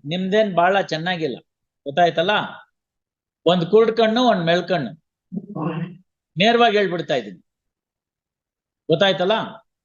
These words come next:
ಅವೆಲ್ಲ ಬಂದಾಗ ಆ ಪರಿಸ್ಥಿತಿ ಮಾಡ್ಕೋಬೇಡಿ. ಏನಾದ್ರು ಒಂದ್ ಮಾತುಕತೆ ಮಾಡಿ, ಇತ್ಯರ್ಥ ಮಾಡಿ. ಅವರು ಇದ್ದಾರೆ, ಅವ್ರೇನು ಸುಮ್ನೆ ಕೊಂಡ್ಕೊಳ್ಳಿಲ್ಲ, ಬಿಟ್ಟಿ ತಗೊಂಡಿಲ್ಲ, ಟ್ರೆಸ್ಪಾಸರ್ಸ್ ಅಲ್ಲ, ಎಲ್ಲ ಇದ್ದಾರೆ ಅವ್ರು.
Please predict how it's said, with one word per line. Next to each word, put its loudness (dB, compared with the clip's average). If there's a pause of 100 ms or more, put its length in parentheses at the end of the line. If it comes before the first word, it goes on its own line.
ಅವೆಲ್ಲ 2
ಬಂದಾಗ 0
ಆ 2
ಪರಿಸ್ಥಿತಿ -4
ಮಾಡ್ಕೋಬೇಡಿ. -6
ಏನಾದ್ರು 2
ಒಂದ್ 0
ಮಾತುಕತೆ -2
ಮಾಡಿ, -2 (460)
ಇತ್ಯರ್ಥ 2
ಮಾಡಿ. 0 (260)
ಅವರು 4
ಇದ್ದಾರೆ, 6 (720)
ಅವ್ರೇನು 4
ಸುಮ್ನೆ 4
ಕೊಂಡ್ಕೊಳ್ಳಿಲ್ಲ, 2
ಬಿಟ್ಟಿ -2
ತಗೊಂಡಿಲ್ಲ, 2 (640)
ಟ್ರೆಸ್ಪಾಸರ್ಸ್ 2
ಅಲ್ಲ, -2 (520)
ಎಲ್ಲ 2
ಇದ್ದಾರೆ 6
ಅವ್ರು. 4